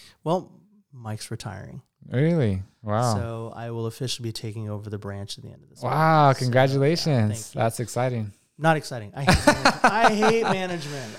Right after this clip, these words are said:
Speaker 1: I would rather just work with people.
Speaker 2: I gotcha.
Speaker 1: But,
Speaker 2: Yeah.
Speaker 1: um, they have been blessed with, uh,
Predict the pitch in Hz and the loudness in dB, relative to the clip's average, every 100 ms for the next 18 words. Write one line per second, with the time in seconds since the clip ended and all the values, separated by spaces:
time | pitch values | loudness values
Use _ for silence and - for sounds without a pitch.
0 | - 190 220 220 214 202 196 185 180 165 | -6 -2 2 4 4 2 0 -2 -4 -8
1 | 185 143 190 208 127 107 101 98 165 165 | -10 -10 -10 -8 -6 -2 -2 0 -2 0
2 | 165 - _ 117 104 98 95 139 131 127 | -2 -6 _ -2 0 0 -4 -8 -8 -8
3 | 123 165 135 147 147 143 135 139 143 - | -12 -10 -2 0 0 -2 0 0 0 -4
4 | - - - 208 131 127 123 120 135 120 | -8 -12 -16 -18 -10 -4 -4 -4 -6 -4
5 | 117 113 | -4 -6